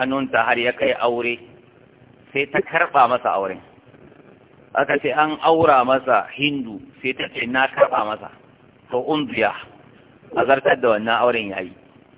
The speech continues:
Me yasa? Saboda wakilci ce, ba walitaka ba. Mace ba ta walitaka a aure, amma ba hana ta wakilci ba.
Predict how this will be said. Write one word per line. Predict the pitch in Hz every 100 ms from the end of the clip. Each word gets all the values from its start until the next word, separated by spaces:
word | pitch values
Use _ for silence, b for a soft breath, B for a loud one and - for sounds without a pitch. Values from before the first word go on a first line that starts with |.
| _ _ _
Me | 110 120
yasa? | - 147 - - - - - - - -
Saboda | - 123 117
wakilci | 127 127 143 - 120
ce, | - 147
ba | 120
walitaka | 107 101 - - -
ba. | 87 - - - - _ _ - - - -
Mace | 107 - -
ba | -
ta | 147 120
walitaka | 117 107 - - - 117 - - - - _ -
a | 113 120
aure, | 113 - 110 - - _ _ _ _ - - _
amma | - 123 135
ba | 120 120
hana | 135 127
ta | - 120 120 - - - - _ 107
wakilci | 131 - 131 - 110
ba. | 87